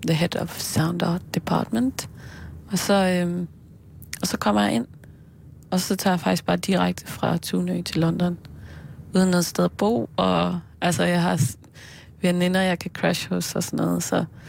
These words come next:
det hele går enormt stærkt lige der. Men, øh, får så til sidst fundet mig et dejligt værelse i et dejligt hus nede i Sydlondon i Brixton.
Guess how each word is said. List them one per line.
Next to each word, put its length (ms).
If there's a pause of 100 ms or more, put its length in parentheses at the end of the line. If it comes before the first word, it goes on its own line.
(680)
det 80
hele 300 (280)
går 140
enormt 340
stærkt 360
lige 100
der. 320 (220)
Men, 280
øh, 220 (560)
får 180
så 160
til 180
sidst 480 (600)
fundet 300
mig 180
et 120
dejligt 400 (260)
værelse 420
i 40
et 140
dejligt 300
hus 420 (560)
nede 220
i 40
Sydlondon 720
i 60
Brixton. 480